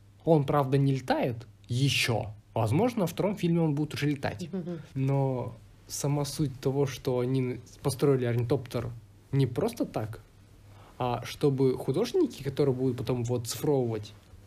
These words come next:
Speaker 1: видели, как свет отражается от металла и стекла.
Speaker 2: Прикольно.
Speaker 1: А еще,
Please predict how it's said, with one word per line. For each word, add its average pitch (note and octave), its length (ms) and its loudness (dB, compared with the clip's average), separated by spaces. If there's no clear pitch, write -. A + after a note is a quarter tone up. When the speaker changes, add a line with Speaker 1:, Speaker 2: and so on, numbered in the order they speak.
Speaker 1:
видели, F#3 420 2
как B2+ 320 -2
свет E3 520 0
отражается C#3+ 720 -2
от C#3 140 2
металла D3+ 400 2
и C3+ 100 2
стекла. B2+ 540 -4
Speaker 2:
Прикольно. G3 640 -14
Speaker 1:
А B2 160 -2
еще, B3+ 440 0